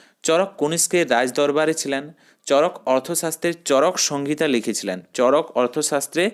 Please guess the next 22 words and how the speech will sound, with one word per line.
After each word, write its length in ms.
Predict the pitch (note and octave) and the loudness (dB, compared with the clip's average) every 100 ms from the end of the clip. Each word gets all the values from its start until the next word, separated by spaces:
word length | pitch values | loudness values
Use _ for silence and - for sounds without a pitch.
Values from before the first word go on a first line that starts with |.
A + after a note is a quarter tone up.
| - - _ | -6 -20 _
চরক 340 | - C3 E3 F3+ | 0 2 2 -2
সংহিতা 360 | D#3 C#3+ C3+ | -6 -2 0
লিখেছিলেন, 520 | C3+ B2+ B2+ C3 C3 B2 | 0 -2 -2 -2 -2 -2
যা 140 | B2+ | -4
চিকিৎসা 520 | B2+ C3 C#3 E3+ F3 | -2 -6 -4 -4 -4
শাস্ত্রের 440 | - B2 - C3 B2 | -2 -4 -2 -2 -2
বিশ্বকোষ 800 | G#2+ B2 - - - B2 B2+ A#2 | -4 -4 -2 -4 -4 -4 -4 -6
মানা 240 | G2+ F#2 | -6 -6
হয়। 180 | F2 D2 - - - - - E3+ | -6 -10 -14 -20 -16 -18 -6 -4
ওকে, 300 | F3 C3 - - - | -2 -2 -6 -12 -2
এবং 220 | D#3 F#3 | -2 0
এর 120 | D3+ F3 | -2 0
সাথে 260 | F#3+ F#3 | -2 -2
মে-, 280 | F3 D#3 C#3 - | -4 -4 -6 -6
ফ-, 200 | D3+ D3 D3 | -4 -4 -4
ফ্রেন্ডস, 320 | F3 E3+ C#3 | -4 -2 -2
মনে 220 | C3+ D#3 | -2 0
রাখবে 240 | D3 B2+ | 0 0
চরককে 460 | C3+ B2 C3 D3+ E3+ | 0 2 2 0 -6
কী 180 | E3 D3+ | -2 0
বলা 220 | C3+ C3 | 2 2
হয়? 240 | C#3 E3+ | 0 -2